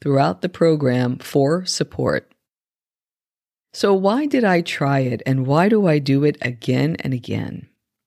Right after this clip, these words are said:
Over the last twenty plus years, I've been exploring how to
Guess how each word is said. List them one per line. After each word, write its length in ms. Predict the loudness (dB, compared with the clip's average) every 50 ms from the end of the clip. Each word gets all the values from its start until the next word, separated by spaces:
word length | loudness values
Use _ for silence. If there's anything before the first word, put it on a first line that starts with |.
| _ _ -20 _ _ -20 -20 _ _ _ _ _ _ _ _ _ 0
Over 260 | 0 0 2 2 2
the 120 | 2 4
last 440 | 4 4 4 4 4 2 0 -4 -8
twenty 360 | -8 -4 -2 0 2 2 0
plus 420 | -2 -4 -2 -2 -2 0 -2 -4 -4
years, 500 | -2 0 0 0 0 -2 -4 -6 -8 -8 -4 0
I've 220 | 2 2 2 2
been 120 | 2 2 2
exploring 800 | 2 0 -2 -6 -8 -4 0 2 2 4 4 4 2 2 0 0
how 140 | -2 -2 -2
to 120 | -4 -6